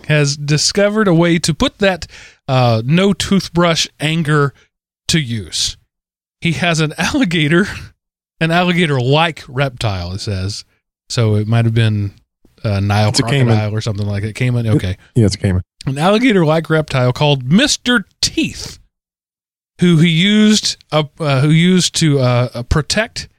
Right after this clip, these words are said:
Speaker 1: his staff of marijuana. When the Alameda County Sheriff deputies entered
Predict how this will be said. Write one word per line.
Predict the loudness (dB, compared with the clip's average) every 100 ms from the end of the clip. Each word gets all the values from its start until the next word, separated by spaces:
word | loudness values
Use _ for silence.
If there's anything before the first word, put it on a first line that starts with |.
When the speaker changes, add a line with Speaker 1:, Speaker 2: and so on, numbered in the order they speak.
| _
Speaker 1:
his | -4 -2
staff | 0 0 0 0 -2 -12 -20 _
of | -4 -2
marijuana. | 0 2 2 0 -2 -6 -14 _ _ _ _ _ _ _ -4
When | 0
the | 2
Alameda | 2 2 0 0
County | 0 0 0
Sheriff | 0 2 0 -2
deputies | -2 -2 0 0 0 0
entered | 0 2 0 -2